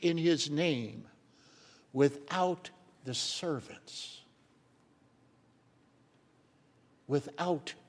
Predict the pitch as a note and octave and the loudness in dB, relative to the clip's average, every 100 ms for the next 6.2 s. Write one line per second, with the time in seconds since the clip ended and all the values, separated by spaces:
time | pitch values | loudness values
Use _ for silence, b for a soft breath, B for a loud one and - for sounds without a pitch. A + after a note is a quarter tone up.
0 | - C3+ D3 - D3 A#2 - - - - | 0 0 0 2 2 2 -4 -12 -8 -8
1 | - _ _ b b b b b b b | -8 _ _ b b b b b b b
2 | - - D#3+ G3 G#3 G#3+ G#3+ F#3 G2+ B2 | -16 0 4 6 6 6 4 0 0 4
3 | E3+ - - G#3 G#3 G3+ E3 D#3 - - | 4 2 -2 0 2 2 2 -2 -6 -14
4 | b b b - - D#3+ E3 F3+ F3 E3+ | b b b -20 2 6 10 12 10 8
5 | F3 C#3+ C#3 - - F#3+ G3+ G#3+ A3 A#3 | 4 4 4 2 0 4 8 8 8 4
6 | A#3 - | 0 -6